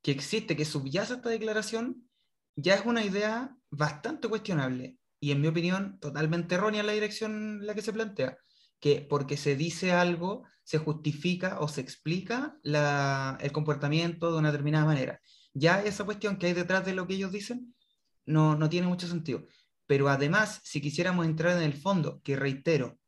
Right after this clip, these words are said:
me parece que no hay que entrar, pero ya, pero para hacer el análisis, Falcón simplemente dijo que no era clásico. Eso dijo, ¿cachai? O sea, en su esencia la declaración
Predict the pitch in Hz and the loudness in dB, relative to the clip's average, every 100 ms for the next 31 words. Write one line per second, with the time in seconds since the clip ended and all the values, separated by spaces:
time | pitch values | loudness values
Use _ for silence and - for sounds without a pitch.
0 | _ _ _ _ _ _ 139 131 135 139 | _ _ _ _ _ _ -6 -4 -2 -2
1 | 143 135 135 156 180 175 151 143 131 123 | -2 -2 0 0 -2 -2 -2 0 0 -2
2 | - - 127 135 139 175 180 190 185 175 | -4 -6 -4 -2 0 0 2 2 2 0
3 | 175 214 - _ _ _ _ _ 147 143 | -4 -10 -14 _ _ _ _ _ 2 2
4 | 170 190 208 196 202 - 196 202 202 180 | 2 2 0 0 -2 0 -2 0 0 0
5 | 170 175 160 180 196 127 - - _ _ | 0 0 0 -2 -4 -6 -8 -16 _ _
6 | _ _ - 214 190 131 123 - - _ | _ _ -6 -2 0 -2 -4 -14 -18 _
7 | _ _ _ - - 185 233 - _ _ | _ _ _ -6 -2 -2 -4 -16 _ _
8 | - 131 160 143 - - _ - 139 143 | -6 4 6 4 -2 -18 _ -6 -2 0
9 | 143 175 196 214 208 190 175 170 160 165 | 0 0 0 0 2 2 2 2 2 0
10 | 175 180 | -2 -4